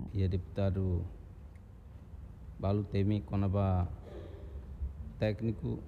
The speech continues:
o Ministério da Agricultura, né, é manai hira, especialista hira. E né, o Temi que tem cento e dois, né, e né, vê que treinado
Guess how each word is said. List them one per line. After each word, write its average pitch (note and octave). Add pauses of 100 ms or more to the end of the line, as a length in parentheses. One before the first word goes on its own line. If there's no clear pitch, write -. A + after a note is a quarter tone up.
o G#2 (140)
Ministério G2+
da G2+
Agricultura, G2+
né, A2+ (160)
é G2+
manai G2
hira, A2+
especialista G2
hira. G#2 (680)
E G#2
né, C3 (880)
o A#2
Temi A2
que G#2
tem G2 (120)
cento A#2
e G#2+
dois, A2
né, C3+ (500)
e G#2+
né, A2
vê A#2
que A#2 (760)
treinado A#2